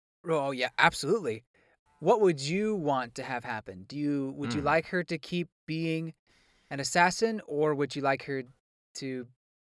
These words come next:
Speaker 1: have this be her last job and she f-, basically focuses on, you know, her day job and then working or being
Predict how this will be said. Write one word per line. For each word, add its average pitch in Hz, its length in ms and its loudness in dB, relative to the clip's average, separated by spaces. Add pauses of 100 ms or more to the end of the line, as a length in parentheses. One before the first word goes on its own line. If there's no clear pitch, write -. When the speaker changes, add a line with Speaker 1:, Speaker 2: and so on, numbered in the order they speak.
(200)
Speaker 1:
have 131 180 -2
this 135 160 -4
be 135 120 -8
her 123 120 -6
last 117 280 -4
job 123 300 0
and 110 220 -12 (480)
she - 140 -12
f-, 117 60 -14 (220)
basically 123 600 -6 (100)
focuses 117 480 -6
on, 107 220 -10 (840)
you 135 120 -10
know, 104 180 -8
her 107 300 -8 (560)
day 123 180 -2
job 127 340 -2
and 120 80 -8
then 113 300 -10
working 117 580 -8 (280)
or 110 300 -6 (400)
being 127 340 -6